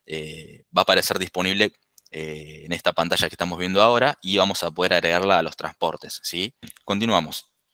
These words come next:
Ya habíamos hablado de los, eh, botones que nos aparecen, eh, tanto en la parte izquierda como derecha. Habíamos generado un transporte, ¿sí? Con el botón verde con el signo de más. Bien.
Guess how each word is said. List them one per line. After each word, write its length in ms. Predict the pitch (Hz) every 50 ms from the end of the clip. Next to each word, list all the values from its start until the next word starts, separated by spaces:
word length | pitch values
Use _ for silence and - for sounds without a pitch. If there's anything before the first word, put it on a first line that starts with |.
| _ _ _ _ _ _ _
Ya 160 | - - 98
habíamos 320 | 98 101 104 104 104 90 92
hablado 380 | 90 90 98 104 107 110 101
de 80 | 90 87
los, 240 | 87 80 82 90 _ _
eh, 240 | - 80 82 80 82
botones 380 | 85 92 90 - 110 110 95 -
que 80 | - 85
nos 100 | 85 90
aparecen, 600 | 90 - - 85 95 101 - - 92 87 85 -
eh, 160 | - 82 78 -
tanto 280 | - 87 90 82 85
en 40 | 85
la 80 | 85 82
parte 220 | 87 87 87 -
izquierda 340 | - - - 98 98 92 87
como 180 | 90 90 92
derecha. 480 | 95 113 147 151 135 - - 101 98 92 - - - - - - -
Habíamos 340 | - 80 87 95 95 90 -
generado 460 | 85 82 82 90 92 95 95 90 82
un 180 | 85 90 90 85
transporte, 680 | - 82 82 - - - - 143 135 117 - - 82 -
¿sí? 160 | - 101 101
Con 140 | - 82 82
el 120 | 82 82
botón 380 | 82 80 80 - 92 92 90 90
verde 240 | 90 90 87 87 82
con 100 | 85 85
el 80 | 80
signo 260 | - - 82 85 85
de 120 | 85 95 120
más. 340 | 143 131 120 - - - - _ _ _ - - - - - - - _
Bien. 300 | - 87 92 101 117 123